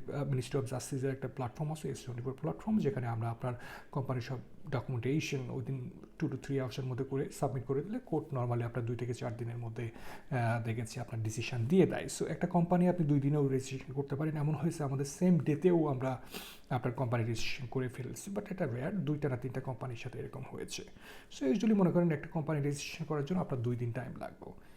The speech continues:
এরপরে দোকান ভাড়া নেওয়া,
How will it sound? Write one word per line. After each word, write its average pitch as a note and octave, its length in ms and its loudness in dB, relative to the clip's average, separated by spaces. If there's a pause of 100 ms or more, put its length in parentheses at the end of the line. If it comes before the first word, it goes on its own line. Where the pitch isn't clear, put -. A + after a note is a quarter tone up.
(320)
এরপরে C3 720 4 (1400)
দোকান C3+ 400 8
ভাড়া - 300 0
নেওয়া, - 280 -4